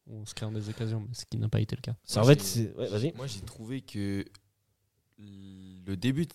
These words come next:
Speaker 3: de deuxième mi-temps de Servette, ils ont des opportunités, ils se créent quelques situations, mais comme par hasard, c'est quand on a les mêmes joueurs,
Speaker 2: Mhm.
Speaker 3: on repart avec le même onze,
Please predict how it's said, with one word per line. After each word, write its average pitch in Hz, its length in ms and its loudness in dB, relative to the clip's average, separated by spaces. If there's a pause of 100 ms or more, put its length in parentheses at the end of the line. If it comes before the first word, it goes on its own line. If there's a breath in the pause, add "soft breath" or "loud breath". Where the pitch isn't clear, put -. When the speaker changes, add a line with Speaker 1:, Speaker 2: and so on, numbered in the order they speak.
(100)
Speaker 3:
de 104 360 -2
deuxième 107 280 0
mi-temps 117 260 -2
de 107 80 -2
Servette, 117 440 0
ils 98 220 -2
ont 131 60 0
des 113 220 -2
opportunités, 107 640 -4
ils 90 160 -6
se - 120 0
créent 131 260 0
quelques 117 320 -4
situations, 113 680 -2
mais 104 340 0
comme 110 180 -4
par 113 140 2
hasard, 117 220 0
c'est 90 380 -6 (440)
quand 101 120 -4
on 95 80 -2
a 92 80 -2
les 92 100 -4
mêmes 110 240 0
joueurs, 107 460 -6 (540)
Speaker 2:
Mhm. 110 300 -4
Speaker 3:
on 101 60 -8
repart 101 300 0
avec 95 260 2
le 95 80 0
même 113 260 2
onze, 117 360 -4